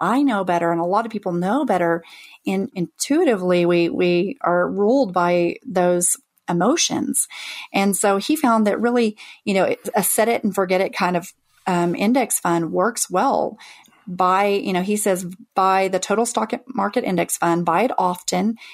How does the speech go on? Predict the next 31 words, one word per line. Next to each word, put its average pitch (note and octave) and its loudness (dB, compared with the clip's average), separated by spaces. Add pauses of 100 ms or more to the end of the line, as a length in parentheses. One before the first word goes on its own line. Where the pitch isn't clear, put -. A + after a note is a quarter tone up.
(120)
and F3+ 0
just F#3 -4
leave G3 0
it - -2
for F3 0
decades F3+ 0
and F3+ 0
don't F#3 2
worry F#3 2
about F3+ 0
the - -2
ups - -2
and F3 -2
downs F3 0
of F3 -6
the F3+ -4
market. F3+ 0 (560)
And G#3 0
for A3 2
me, C4+ 4
that's B3+ -2
worked G3 -2
really F3+ -2
well. F3 2
I G#3 2
don't A3 -4
wanna F#3 -2
read F3 -2
quarterly F3 -2
reports E3+ -4
and, E3 0